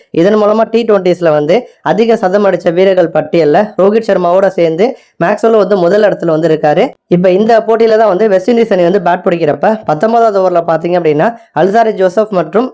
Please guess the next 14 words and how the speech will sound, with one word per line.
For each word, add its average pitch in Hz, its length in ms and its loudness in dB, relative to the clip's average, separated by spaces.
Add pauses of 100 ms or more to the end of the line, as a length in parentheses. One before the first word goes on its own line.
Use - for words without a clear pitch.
ஜாசன் 202 420 0
ஹோல்டர் 175 360 0
ரெண்டு 185 220 0
பேரும் 220 180 2
வந்து 190 160 0
களத்துல 190 380 0
இருக்கிறப்ப, 156 520 0
அப்போ 165 220 -2
வந்து 208 180 2
ஆஸ்திரேலியா 220 440 0
சைடுல 190 320 0
இருந்து 165 280 0 (200)
பாலை 214 300 2
எடுத்து 190 400 0